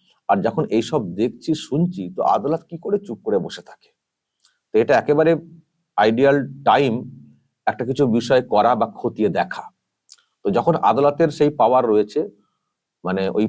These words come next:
পুলিশ, পুলিশে অভিযোগ হবে, পুলিশ তদন্ত করবে, সেই, সেই রিপোর্ট আদালতের সামনে আসবে, আদালত দেখবে, বিচার করবে, ওটা একটা যেমন পার্ট রয়েছে। যদি পুলিশ বা কোনো এজেন্সি নিজেদের উদ্যোগে কাজ না করে বা মানুষ যদি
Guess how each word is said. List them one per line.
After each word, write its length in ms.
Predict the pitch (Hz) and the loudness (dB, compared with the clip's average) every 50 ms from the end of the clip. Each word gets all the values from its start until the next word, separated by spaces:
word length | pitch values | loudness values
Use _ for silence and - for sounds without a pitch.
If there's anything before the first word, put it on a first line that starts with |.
| 107 104 | -2 -2
পুলিশ, 320 | 113 143 156 151 147 - - - | 0 0 2 0 -2 -6 -14 -6
পুলিশে 300 | - 139 147 143 139 - | -2 0 0 0 2 2
অভিযোগ 340 | 147 131 127 135 135 139 139 123 | 2 2 2 2 2 2 2 2
হবে, 300 | 127 135 123 139 135 135 | 2 2 2 4 2 2
পুলিশ 280 | 135 135 135 135 131 127 | 2 0 -2 -2 -2 0
তদন্ত 280 | - 131 127 127 117 113 | 0 2 2 2 0 -2
করবে, 480 | 123 113 127 127 123 110 120 127 123 120 | -4 -2 0 -2 0 0 0 0 -2 -2
সেই, 300 | 120 - 127 131 127 123 - - | -2 -4 -4 -4 -4 -4 -8 -12
সেই 240 | - - 120 120 120 | -14 -8 -4 -4 -2
রিপোর্ট 380 | 117 113 110 117 123 123 123 123 _ | -2 -4 -4 -2 -2 -2 -2 -2 _
আদালতের 360 | - 104 110 117 113 107 127 117 | 0 0 2 2 0 0 -2 -4
সামনে 340 | - 120 113 110 117 120 | -2 -4 -4 -4 -4 -4
আসবে, 300 | 113 113 110 - 117 120 | -4 -4 -6 -4 -4 -2
আদালত 340 | - - 107 104 117 117 113 | -2 -2 -2 -2 0 -2 -2
দেখবে, 500 | 101 95 110 110 107 101 117 117 113 113 | 0 -2 -2 -2 -2 -2 -2 -2 -2 -4
বিচার 300 | 92 107 104 - 113 104 | -4 -6 -6 -6 -6 -4
করবে, 260 | 98 113 104 101 113 110 - _ _ _ _ - _ _ _ _ - | -4 -6 -4 -4 -8 -10 -10 _ _ _ _ -20 _ _ _ _ -2
ওটা 160 | 120 147 151 | -2 0 -2
একটা 140 | 151 - 165 | 0 2 2
যেমন 180 | 170 170 170 | 2 2 2
পার্ট 240 | 165 147 101 87 85 - | 2 0 -2 -2 -2 -2
রয়েছে। 280 | 95 95 87 - - 117 87 - _ _ _ _ _ _ _ _ _ _ _ _ _ _ _ _ | -2 -2 -2 -2 -4 -6 -6 -8 _ _ _ _ _ _ _ _ _ _ _ _ _ _ _ _
যদি 260 | - 107 151 156 202 208 202 - - - - - - - - _ _ _ _ _ _ _ _ _ | -2 0 0 2 2 0 -2 -6 -12 -16 -18 -20 -20 -20 -20 _ _ _ _ _ _ _ _ _
পুলিশ 300 | 143 160 190 202 185 190 | 2 4 4 4 4 4
বা 100 | 220 - - - 104 - | 2 2 2 -4 -10 -2
কোনো 160 | - 143 170 | 0 2 2
এজেন্সি 460 | 160 139 143 143 185 190 185 185 214 196 | 4 4 4 4 4 2 2 2 2 2
নিজেদের 320 | 160 143 156 156 185 175 | 4 4 4 4 4 4
উদ্যোগে 400 | 139 143 139 135 143 170 175 190 | 4 2 0 2 2 2 2 2
কাজ 280 | 190 180 147 143 143 156 | 2 2 2 2 2 0
না 280 | 135 113 98 101 117 - | -2 -2 -2 -2 -2 -2
করে 400 | - - 104 98 90 90 95 127 - _ _ _ _ _ _ _ _ _ _ _ _ _ | -4 -2 -2 -2 -2 -2 -4 -6 -8 _ _ _ _ _ _ _ _ _ _ _ _ _
বা 80 | - 135 | 0 0
মানুষ 260 | 123 117 117 131 139 135 | 2 2 0 0 0 2
যদি 240 | 139 156 135 156 | 2 2 4 4